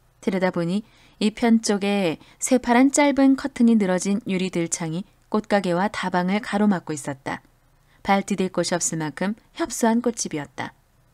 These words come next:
서구는 꽃가게로 성큼성큼 들어갔다. 다방에 접한 커튼 밑으로 가지각색의 꽃 화분이 주르르 놓여 있었다.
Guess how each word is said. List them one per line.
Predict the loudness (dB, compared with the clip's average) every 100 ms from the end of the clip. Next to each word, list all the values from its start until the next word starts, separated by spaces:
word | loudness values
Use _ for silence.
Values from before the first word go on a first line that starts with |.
| _ _ _ _ _ _ _ _
서구는 | -4 2 6 8 8 6 2
꽃가게로 | 0 0 2 2 2 2 2 0
성큼성큼 | -6 -2 0 0 0 -2 -4
들어갔다. | -4 -4 -6 -8 -10 -10 _ _ _ _ _ _ _ _
다방에 | -2 2 4 2
접한 | 0 0 0 0
커튼 | -2 2 2
밑으로 | 2 -2 -2 -2 -2 -14 _
가지각색의 | -2 0 2 4 4 2 2 2
꽃 | 2 -2 0
화분이 | -4 -2 -2 -2 -2 _ -6
주르르 | 0 2 4 2 0 -2
놓여 | -4 -2
있었다. | -4 -8 -8 -12